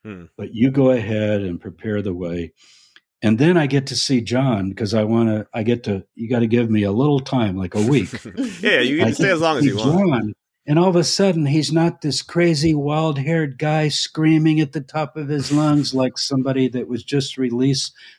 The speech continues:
Speaker 2: from a mental,
Speaker 1: <laughs>
Speaker 2: mental care or something like that. But he's actually someone who says, "You know, if any of you have two coats, share with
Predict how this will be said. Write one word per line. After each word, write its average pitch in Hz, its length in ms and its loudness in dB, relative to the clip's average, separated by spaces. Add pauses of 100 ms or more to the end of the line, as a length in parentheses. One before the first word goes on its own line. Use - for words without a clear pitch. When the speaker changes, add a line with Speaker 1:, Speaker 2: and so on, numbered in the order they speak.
(140)
Speaker 2:
from 113 540 0
a 117 100 -6
mental, 127 580 2 (200)
Speaker 1:
<laughs> - 560 -18
Speaker 2:
mental 143 400 2
care 117 440 2
or 104 60 2
something 117 420 -2
like 107 220 -4
that. 139 360 -6 (760)
But 135 220 2
he's 143 240 2
actually 143 400 2
someone 139 380 2
who 127 80 2
says, 123 400 -2
"You 175 60 4
know, 208 420 2 (420)
if 139 160 -2
any 202 160 4
of 180 100 0
you 175 60 2
have 160 300 0
two 190 240 0
coats, 175 460 0
share 185 320 0
with 180 320 -2